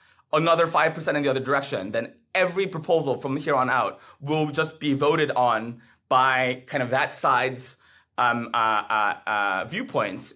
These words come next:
and my version of nouns will be lost. And, like, people will be like, "Oh, if you don't like it, you can sell and leave." But, like,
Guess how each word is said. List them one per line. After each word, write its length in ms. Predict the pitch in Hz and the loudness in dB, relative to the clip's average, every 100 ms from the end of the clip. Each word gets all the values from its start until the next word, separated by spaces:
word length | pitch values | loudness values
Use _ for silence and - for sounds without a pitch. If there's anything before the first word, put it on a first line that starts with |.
| - | -4
and 280 | 135 135 | -4 -4
my 480 | 131 131 175 190 180 | -2 2 2 2 0
version 400 | 135 151 170 156 | 0 0 0 -2
of 120 | 131 | -2
nouns 240 | 104 113 113 | -2 -4 -4
will 80 | 110 | -8
be 120 | 107 | -4
lost. 560 | 110 101 69 - - - _ - - | -2 -2 -4 -10 -16 -20 _ -20 -4
And, 300 | 160 170 165 | 0 0 2
like, 280 | 170 - - | 0 -2 -6
people 280 | 190 190 175 | -4 -2 -4
will 80 | |
be 120 | 170 175 | -2 -2
like, 120 | 175 | 0
"Oh, 240 | 269 240 190 | 0 -2 -2
if 180 | 180 160 | -4 -4
you 60 | |
don't 140 | 175 180 | -4 -2
like 180 | 214 | -2
it, 60 | 175 | -4
you 60 | 151 | -8
can 40 | |
sell 240 | - 180 | 0 2
and 120 | 165 151 | 2 0
leave." 300 | 190 165 - | 0 -2 -2
But, 120 | 160 | 0
like, 280 | 156 156 | 0 0